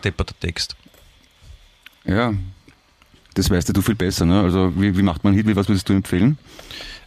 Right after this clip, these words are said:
Speaker 1: Äh, am, am, also die sicherste Variante, dass es ein Hit wird, ist, wenn ich schreibe.
Speaker 2: Cool.
Speaker 1: Ja.
Speaker 2: Und du, und du schreibst aber nicht, weil sonst der Markt überschwemmt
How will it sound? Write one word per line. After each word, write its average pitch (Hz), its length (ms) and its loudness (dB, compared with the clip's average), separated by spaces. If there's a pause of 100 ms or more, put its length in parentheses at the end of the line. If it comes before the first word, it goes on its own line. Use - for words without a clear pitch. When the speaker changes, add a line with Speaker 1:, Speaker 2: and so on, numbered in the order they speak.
Speaker 1:
Äh, 123 60 -2
am, 113 500 0
am, 127 200 -6 (240)
also 131 180 -2
die 123 160 -2
sicherste 147 760 -2
Variante, 117 460 -2
dass 117 160 -2
es 113 140 -2
ein 117 80 0
Hit 135 280 -2
wird, 127 180 0
ist, 117 140 -2
wenn 117 120 -2
ich 113 200 -2
schreibe. - 300 -6 (960)
Speaker 2:
Cool. 95 340 4 (420)
Speaker 1:
Ja. 113 140 -4 (840)
Speaker 2:
Und 98 180 0
du, 104 80 4
und 98 180 4
du 113 40 0
schreibst - 340 -2
aber 110 140 2
nicht, 110 220 2
weil 104 100 2
sonst - 240 0
der 104 60 2
Markt 82 220 0
überschwemmt 90 440 0